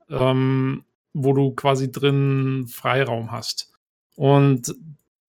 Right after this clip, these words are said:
diese, dieser Bereich, den scannt das Ding ab und das ist dann, das wird dann auch, also quasi, wenn du den Bereich verlässt, das wird dir dann in, äh, der Virtual Reality angezeigt.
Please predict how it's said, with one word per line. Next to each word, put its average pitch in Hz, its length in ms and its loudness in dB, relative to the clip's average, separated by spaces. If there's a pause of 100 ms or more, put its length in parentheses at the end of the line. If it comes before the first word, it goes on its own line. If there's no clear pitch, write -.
(160)
diese, 185 600 6
dieser 165 220 2
Bereich, 185 380 4
den 160 160 -2
scannt 165 280 -2
das 196 120 -2
Ding 160 160 -2
ab 214 160 -2
und 170 160 -4
das 165 120 0
ist - 140 -6
dann, 156 320 0
das 147 160 -2
wird 180 120 2
dann 170 120 4
auch, 165 140 -2
also 143 180 -2
quasi, 147 260 0
wenn 160 120 2
du 160 80 2
den 175 160 6
Bereich 180 260 0
verlässt, 180 320 -2
das - 140 -4
wird 160 100 -2
dir 160 80 2
dann 156 160 0
in, 196 560 4 (220)
äh, 156 140 -6
der 147 280 0
Virtual 165 320 0
Reality 151 440 0
angezeigt. 131 500 -6